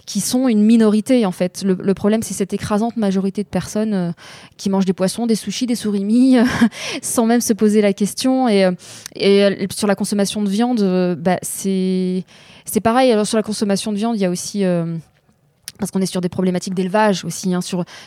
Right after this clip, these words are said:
sur la pêche, on est vraiment, c'est, c'est une forme de chasse, hein, donc, euh, c'est de la prédation de populations sauvages. Donc, euh, mais, euh, à mon sens, euh, sur la question de la,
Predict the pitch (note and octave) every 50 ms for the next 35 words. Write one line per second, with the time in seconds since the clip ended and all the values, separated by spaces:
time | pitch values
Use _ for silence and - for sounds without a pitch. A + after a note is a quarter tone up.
0 | - - - - - G3 F#3 F3+ - G#3+ G#3+ - - F#3+ F#3+ F3+ F3+ F#3 G3 G3
1 | F#3+ - - F#3 E3+ - F#3 F3 E3+ - - F3+ - G3 F3 F#3 F3 F3 - -
2 | G3+ F#3+ - - F#3 F3 F3+ F3 F3 - - F3 E3+ - - - F3 E3 E3+ E3+
3 | - - - - - - F3 E3+ - - G#3 F#3 F3+ - - G3+ G3 F3+ E3+ -
4 | E3+ - F#3+ F3 E3+ - F3+ F3 - F#3+ F3 G3 F#3+ F#3 F3 - - - F3 -
5 | - E3 E3 - - - - - - - - - _ - - G3+ G3 G3 G3 F#3+
6 | F#3 F#3 F3+ F3 F3 E3+ E3+ E3 E3 E3 D#3+ D#3 C#3 G2 - - - _ _ _
7 | _ _ _ _ _ _ - G#3+ A3 A3 A3 A3 G#3 - - C4+ C4 B3+ B3 -
8 | - - - G#3+ G3 G3 F#3+ F#3 F#3 F3+ F3+ F3 E3+ - - - - - - -
9 | _ - - _ _ - - - G#3+ F#3+ F#3+ - - G#3+ - - C4 C4 B3+ A3+
10 | G3+ F#3+ F3+ F3+ F3 E3+ E3+ E3+ E3+ -